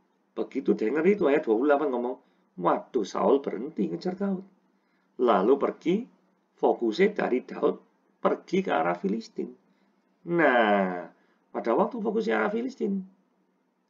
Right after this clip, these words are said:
Daud teh luput. Padahal, padahal ya. Ayat dua puluh enam ini ngomong ya, orang-orang Saul ini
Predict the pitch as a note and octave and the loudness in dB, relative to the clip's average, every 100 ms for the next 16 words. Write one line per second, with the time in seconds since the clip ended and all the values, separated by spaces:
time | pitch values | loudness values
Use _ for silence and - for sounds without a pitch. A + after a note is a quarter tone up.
0 | _ - A2 A2+ D#3 D#3 A#2+ A2 C3+ C3 | _ -12 -4 2 2 2 -2 0 0 4
1 | A#2 A2 - _ - A2 - _ _ _ | 4 2 -2 _ -2 -2 -2 _ _ _
2 | _ _ _ F#3 F3 - C3 - - - | _ _ _ 0 0 2 0 0 -14 -12
3 | - - - G#2+ - - - _ _ _ | -8 -6 -6 -10 -12 -18 -20 _ _ _
4 | _ _ _ _ _ _ _ _ _ _ | _ _ _ _ _ _ _ _ _ _
5 | _ A2+ B2 C3+ - F2+ A2 B2 B2 C3+ | _ -2 0 0 -2 -6 -4 -4 -2 -4
6 | B2 G2 F#2 - _ _ _ _ _ _ | -4 -4 -8 -18 _ _ _ _ _ _
7 | - - C3 C3 C3 B2+ B2+ A#2+ B2 A#2 | -8 -4 0 -2 -2 -2 -2 -4 -6 -2
8 | G#2 G2+ | -2 -2